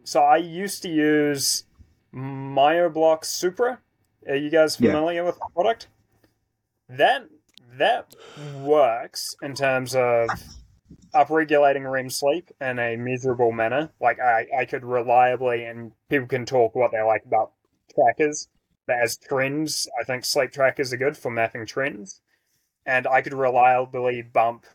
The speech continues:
Speaker 1: rem sleep by thirty minutes. So instead of getting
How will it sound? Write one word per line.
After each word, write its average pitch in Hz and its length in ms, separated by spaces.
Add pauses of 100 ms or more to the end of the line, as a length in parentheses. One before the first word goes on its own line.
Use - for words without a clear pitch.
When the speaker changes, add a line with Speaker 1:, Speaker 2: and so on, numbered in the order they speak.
Speaker 1:
rem 127 280
sleep 165 380
by 117 160
thirty 117 340
minutes. 107 360
So 120 160
instead 120 320
of 117 120
getting 117 380